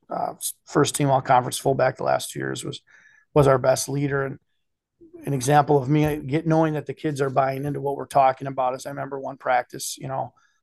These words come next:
before team offense, I'm always telling the kids, you know, "I'm, I'm not gonna be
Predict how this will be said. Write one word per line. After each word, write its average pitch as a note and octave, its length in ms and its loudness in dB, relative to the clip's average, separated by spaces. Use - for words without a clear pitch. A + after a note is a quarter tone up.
before D3+ 280 6
team D3 240 4
offense, C#3+ 420 2
I'm C#3+ 80 -4
always C3 220 -4
telling C3+ 240 0
the B2+ 60 -12
kids, C#3+ 280 -4
you C3 80 -10
know, C3+ 60 -6
"I'm, C3+ 200 -8
I'm C3 140 -6
not C#3+ 240 2
gonna C#3+ 140 -6
be C#3 320 -8